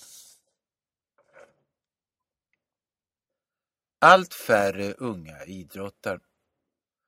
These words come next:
Allt fler äldre springer, cyklar eller åker skidor för att hålla sig i form. Men de unga är inte så intresserade.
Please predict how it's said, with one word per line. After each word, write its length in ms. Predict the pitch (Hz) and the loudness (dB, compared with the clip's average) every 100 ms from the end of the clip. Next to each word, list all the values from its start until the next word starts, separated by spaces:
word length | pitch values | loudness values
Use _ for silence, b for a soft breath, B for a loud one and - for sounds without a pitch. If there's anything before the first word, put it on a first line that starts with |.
| _ _ | _ _
Allt 280 | - 185 185 | 2 2 2
fler 340 | - 135 123 120 | -8 -6 -4 -4
äldre 460 | 101 95 90 104 | -4 -8 -10 -12
springer, 720 | - - 107 104 117 127 143 | -12 -8 -8 -6 -8 -10 -10
cyklar 720 | 139 - 151 - - 90 92 | -12 -10 -10 -10 -18 -10 -8
eller 240 | 98 95 95 | -6 -8 -10
åker 240 | 98 104 | -12 -14
skidor 460 | - 139 92 78 113 | -12 -12 -12 -12 -10
för 100 | 127 | -10
att 80 | - | -10
hålla 220 | 95 76 | -12 -12
sig 140 | - | -18
i 40 | - | -16
form. 420 | 92 87 82 - _ b b b b b | -12 -12 -14 -20 _ b b b b b
Men 100 | 147 | 0
de 100 | 175 | 4
unga 340 | 190 143 160 | 2 2 -2
är 40 | 170 | -4
inte 160 | 123 | -6
så 100 | 104 | -14
intresserade. 720 | 90 85 101 90 80 82 82 | -12 -12 -14 -16 -18 -18 -18